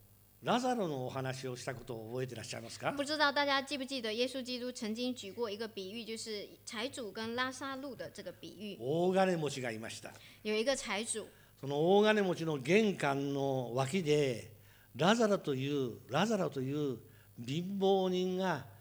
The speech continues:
Speaker 1: 全身出来物でいっぱい、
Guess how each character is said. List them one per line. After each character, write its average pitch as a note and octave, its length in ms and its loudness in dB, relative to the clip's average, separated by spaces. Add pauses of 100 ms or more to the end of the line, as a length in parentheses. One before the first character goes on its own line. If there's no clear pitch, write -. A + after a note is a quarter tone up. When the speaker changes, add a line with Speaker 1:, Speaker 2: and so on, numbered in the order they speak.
(220)
Speaker 1:
全 F3 280 4
身 G3 360 -2
出 D#3+ 140 2
来 G#3+ 100 -2
物 A#3 260 2
で E3 160 2
い F3 100 -2
っ - 20 -8 (340)
ぱ G#3+ 180 2
い、 A#3+ 160 0